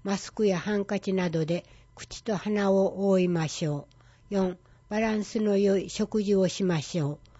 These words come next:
五、十分な睡眠をとりましょ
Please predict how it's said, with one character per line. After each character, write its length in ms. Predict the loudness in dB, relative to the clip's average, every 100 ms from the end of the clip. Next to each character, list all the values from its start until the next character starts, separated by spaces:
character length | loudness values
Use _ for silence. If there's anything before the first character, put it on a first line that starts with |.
| -20 -20 -4
五、 280 | 2 2 0 -18 -18 -2
十 280 | 2 2
分 280 | 2 0 0
な 100 | -2
睡 380 | -4 -2 0 0
眠 320 | 0 2 2
を 80 | 0
と 180 | 0 0
り 80 | 2
ま 220 | 0 -2
し 180 | -2 -2
ょ 220 | -2